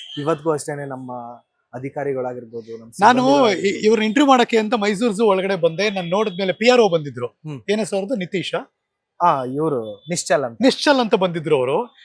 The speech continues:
Speaker 2: ಅವ್ರೊಂದ್ ಮಾತು ಹೇಳಿದ್ ನಂಗೆ ಡೈರೆಕ್ಟ್ ಆಗಿ, "ಹರಿ ಸರ್, ನಮ್ ಹುಡುಗನ್ ಬೆಳೆಸ್ಬೇಕು ಸರ್,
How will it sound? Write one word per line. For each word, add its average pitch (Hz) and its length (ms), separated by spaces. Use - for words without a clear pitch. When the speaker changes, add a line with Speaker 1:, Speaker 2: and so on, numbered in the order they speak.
Speaker 2:
ಅವ್ರೊಂದ್ 233 240
ಮಾತು 269 220
ಹೇಳಿದ್ 254 220
ನಂಗೆ 190 160
ಡೈರೆಕ್ಟ್ 196 280
ಆಗಿ, 143 140
"ಹರಿ 220 460
ಸರ್, 240 320
ನಮ್ 175 140
ಹುಡುಗನ್ 190 300
ಬೆಳೆಸ್ಬೇಕು 185 420
ಸರ್, 143 260